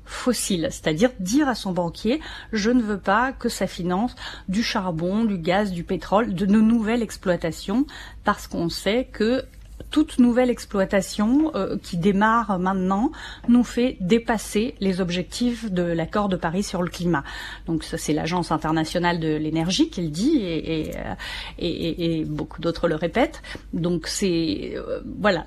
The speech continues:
ôter, euh, nos investissements des fossiles, c'est, c'est, c'est une action très concrète et qui a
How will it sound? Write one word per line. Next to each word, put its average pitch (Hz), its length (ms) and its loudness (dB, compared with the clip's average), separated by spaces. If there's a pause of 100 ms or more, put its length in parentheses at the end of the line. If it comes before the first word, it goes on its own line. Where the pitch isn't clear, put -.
(160)
ôter, 277 480 6
euh, 175 480 0
nos 190 240 2
investissements 190 580 0
des 208 100 2
fossiles, 233 680 2
c'est, 170 240 -6
c'est, 175 340 -2
c'est - 260 -8
une 190 80 2
action 240 360 0 (100)
très - 260 0
concrète 277 460 0
et 233 60 0
qui - 140 -4
a - 80 -4